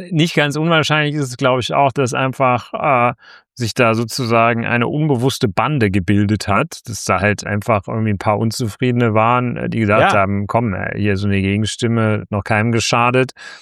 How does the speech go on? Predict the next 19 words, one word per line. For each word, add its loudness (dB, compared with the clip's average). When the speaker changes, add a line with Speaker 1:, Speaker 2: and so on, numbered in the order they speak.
Speaker 1:
die -2
Speaker 2:
Ja. 2
Speaker 1:
dann 2
wahrscheinlich 2
so -4
ein 2
bisschen, 2
wie -16
soll 0
man 4
sagen, 0
äh, 0
<laughs> -6
wie, 0
wie 2
so 0
ein 2
Kind, 0
das 0